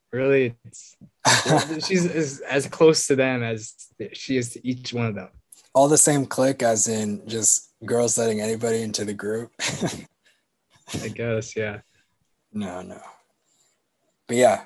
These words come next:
Speaker 2: what is it? Ru turns that corner, sees, sees her mom, and is like, "Oh, man," and just sits down. <laughs> Just sits down. Uh, what does Cassie, so what does Cassie tell her that triggers Ru to just,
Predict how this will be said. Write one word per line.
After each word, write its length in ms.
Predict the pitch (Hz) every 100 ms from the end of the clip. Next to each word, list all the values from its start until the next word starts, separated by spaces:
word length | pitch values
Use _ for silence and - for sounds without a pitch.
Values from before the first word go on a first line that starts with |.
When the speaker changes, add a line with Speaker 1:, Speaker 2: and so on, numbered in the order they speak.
| _
Speaker 2:
what 140 | - 120
is 120 | 110
it? 200 | 104 - _ -
Ru 180 | 135
turns 380 | - - 139 135
that 240 | 127 120 -
corner, 420 | 120 120 127 135
sees, 460 | - 120 120 - -
sees 280 | - 120 127
her 100 | 107
mom, 340 | 101 110 123
and 120 | 113
is 160 | 107 -
like, 420 | 98 190 - - _ _ _ _ _ _ _ -
"Oh, 300 | 117 107 101
man," 480 | 101 101 101 98 92 _ _ 131
and 80 |
just 220 | 131 131 -
sits 240 | 131 -
down. 460 | 110 117 107 101 - _ - 659 -
<laughs> 400 | - 508 - - _ _ - _ - - - _
Just 220 | 120 -
sits 240 | 120 110 -
down. 400 | 113 107 104 - _ _ _ _ 135
Uh, 280 | 131 131 - -
what 160 | 151
does 160 | 269 -
Cassie, 540 | - 214 220 - 165
so 200 | - 170
what 280 | 135 147 170
does 160 | 254 -
Cassie 600 | - - 160 - 147 -
tell 340 | - 127 135 120
her 380 | 117 104 101 - _ 131
that 180 | -
triggers 720 | - - 123 131 135 147 117 107
Ru 400 | 104 113 117 113
to 180 | 113
just, 600 | 101 110 104 - - -